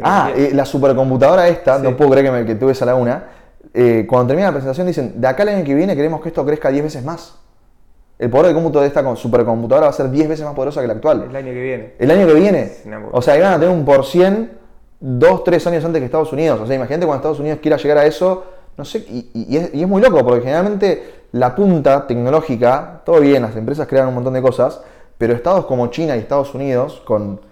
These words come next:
Speaker 1: ejércitos y con un, con una industria militar y tecnológica tan poderosa, suelen liderar en este caso. Y acá hay una empresa privada,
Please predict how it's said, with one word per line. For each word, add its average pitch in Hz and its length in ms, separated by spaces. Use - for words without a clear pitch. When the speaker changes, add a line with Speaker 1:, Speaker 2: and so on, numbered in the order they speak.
Speaker 1:
ejércitos 113 720
y 110 40
con 117 120
un, 127 680
con 127 120
una 139 80
industria 131 680
militar 120 600
y 120 80
tecnológica 117 540
tan 135 200
poderosa, 131 680
suelen 180 520
liderar 107 720
en 110 120
este 107 200
caso. 104 280
Y 104 120
acá 120 180
hay 202 80
una 143 100
empresa 147 360
privada, 185 600